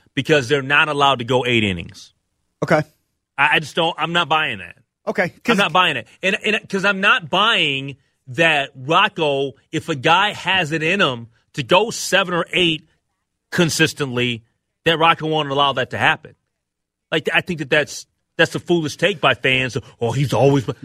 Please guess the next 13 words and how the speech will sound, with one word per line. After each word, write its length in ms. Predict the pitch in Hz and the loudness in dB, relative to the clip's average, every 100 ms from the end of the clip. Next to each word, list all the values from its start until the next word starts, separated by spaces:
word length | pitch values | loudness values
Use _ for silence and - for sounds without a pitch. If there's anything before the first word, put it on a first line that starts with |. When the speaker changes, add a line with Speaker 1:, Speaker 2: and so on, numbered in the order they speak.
| 123 | -6
Speaker 1:
yeah, 140 | 208 220 | 0 0
he, 180 | 220 _ _ - | -2 _ _ -4
yeah, 160 | 175 156 | 0 2
they, 160 | 170 | 0
they, 260 | 143 185 180 196 | 2 0 -2 -6
they 160 | 151 180 | 0 0
pulled 300 | 180 185 175 | 2 0 0
a 40 | |
bunch 240 | 120 147 147 | 0 0 0
of 60 | 165 | 0
guys, 320 | 165 165 - 151 | 2 2 -2 -2
ear-, 180 | 156 | -2
uh, 80 | - | -2